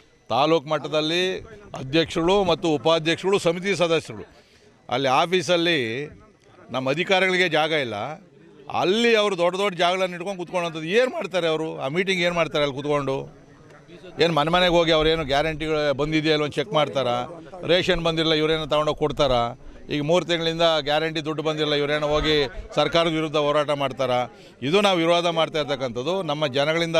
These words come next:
ಒಂದೊಂದು ಪೈಸಾ ಟ್ಯಾಕ್ಸನ್ನು ಕಾಂಗ್ರೆಸ್ಸವ್ರು ಕೊಡ್ತಾವ್ರೆ, ಕಾಂಗ್ರೆಸ್ನವ್ರಿಗೆ, ಪಕ್ಕ ಕಾರ್ಯಕರ್ತರಿಗೆ. ನಾವು ಹೇಳೋವಂಥದ್ದು, ನೀವು ಗ್ಯಾರಂಟಿ ಕಮಿಟಿ ಮಾಡ್ಕೊಳ್ರಿ, ನಿಮ್ಮ ಕಾಂಗ್ರೆಸ್ ಪಕ್ಷದಿಂದ ದುಡ್ಡು ಕೊಟ್ಕೊಳ್ರಿ, ನಮ್ದೇನು ಅಭ್ಯಂತರ ಇಲ್ಲ. ಆದರೆ ಸರ್ಕಾರದ ತೆರಿಗೆ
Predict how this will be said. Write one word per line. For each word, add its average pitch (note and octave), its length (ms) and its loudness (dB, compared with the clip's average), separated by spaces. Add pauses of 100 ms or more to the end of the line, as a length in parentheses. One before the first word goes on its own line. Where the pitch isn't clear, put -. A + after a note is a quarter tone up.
(540)
ಒಂದೊಂದು C#3+ 300 -6
ಪೈಸಾ D#3 240 0
ಟ್ಯಾಕ್ಸನ್ನು D3 600 -2 (640)
ಕಾಂಗ್ರೆಸ್ಸವ್ರು F#3 500 0
ಕೊಡ್ತಾವ್ರೆ, B2+ 480 -2 (840)
ಕಾಂಗ್ರೆಸ್ನವ್ರಿಗೆ, E3+ 720 -2
ಪಕ್ಕ C#3+ 140 -2
ಕಾರ್ಯಕರ್ತರಿಗೆ. D3 800 -2 (600)
ನಾವು D#3+ 200 4
ಹೇಳೋವಂಥದ್ದು, F3+ 500 2
ನೀವು F3+ 160 -6
ಗ್ಯಾರಂಟಿ E3+ 420 0
ಕಮಿಟಿ F3 280 0
ಮಾಡ್ಕೊಳ್ರಿ, E3 460 0
ನಿಮ್ಮ D3 260 -6
ಕಾಂಗ್ರೆಸ್ E3 280 0
ಪಕ್ಷದಿಂದ E3 320 -2
ದುಡ್ಡು D3+ 240 -2
ಕೊಟ್ಕೊಳ್ರಿ, C#3 440 0 (640)
ನಮ್ದೇನು C#3+ 380 0
ಅಭ್ಯಂತರ C#3 360 -2
ಇಲ್ಲ. B2 100 0
ಆದರೆ D3 160 0
ಸರ್ಕಾರದ E3 560 0 (800)
ತೆರಿಗೆ F#3 280 2